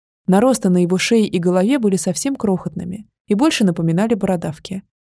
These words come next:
Такие же шипы покрывали толстые лапы и мощный хвост. На широкой спине располагалась небольшая кабинка темно-зеленого цвета с серебряным,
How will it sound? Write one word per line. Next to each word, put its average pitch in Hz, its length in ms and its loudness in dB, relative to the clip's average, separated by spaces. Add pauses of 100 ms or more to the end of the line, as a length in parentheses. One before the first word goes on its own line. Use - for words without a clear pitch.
(140)
Такие 208 360 2
же 247 80 4
шипы 196 260 0
покрывали 220 480 0
толстые 196 460 0
лапы 208 340 0
и 214 140 -2
мощный 165 340 -2
хвост. - 480 -12 (540)
На 196 100 4
широкой 277 400 2
спине 220 320 0
располагалась 220 720 0
небольшая 196 480 0
кабинка 220 480 0
темно-зеленого 180 720 2
цвета 254 340 -2
с - 40 -2
серебряным, 180 720 -2